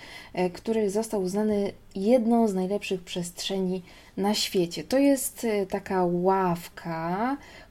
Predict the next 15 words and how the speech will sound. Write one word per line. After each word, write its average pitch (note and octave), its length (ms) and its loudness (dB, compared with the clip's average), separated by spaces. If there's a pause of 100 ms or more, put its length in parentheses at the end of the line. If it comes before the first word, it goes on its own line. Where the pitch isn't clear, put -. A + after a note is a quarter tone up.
Chociaż F#3+ 400 -4
myślę, G3 340 -4
że F#3 140 -4
to F#3+ 280 -2
jest F#3 240 0
za F#3+ 80 0
mało F#3 160 -2
powiedziane, F3+ 520 0
że F3 80 -8
to F3+ 60 -2
jest F3 140 -4
ławka, F3 320 -2
ponieważ F3 420 -2
to F#3+ 100 -6
jest F3+ 220 -6